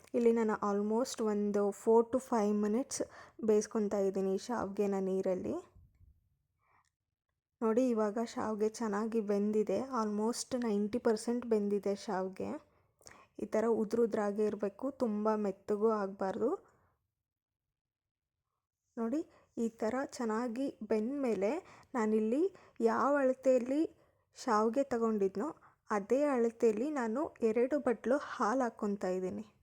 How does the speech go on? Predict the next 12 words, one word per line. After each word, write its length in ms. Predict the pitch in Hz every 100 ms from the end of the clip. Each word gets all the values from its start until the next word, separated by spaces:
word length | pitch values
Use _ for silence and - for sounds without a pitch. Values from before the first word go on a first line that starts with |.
| _ _ _ _ _ _ _ _ _ _ _ _
ಹಾಲು 460 | - - 233 262 269
ಹಾಕ್ಬಿಟ್ಟು 580 | 240 - 226 - 302 381 - _ -
ಚೆನ್ನಾಗಿ 520 | 254 226 233 254 262
ಮಿಕ್ಸ್ 360 | 233 220 -
ಮಾಡ್ಕೋಬೇಕು. 720 | 233 208 202 208 196 185 - 254 381 - - _ _ _ _ _ _ - - _ -
ನೋಡಿ, 160 | 240 277
ಈ 140 | 247
ರೀತಿ 260 | 220 220 233
ನಾನು 220 | 226 214
ಮಿಕ್ಸ್ 280 | 208 - 240
ಮಾಡ್ತಾ 340 | 220 202 214
ಇದ್ದೀನಿ. 420 | 202 190 190 226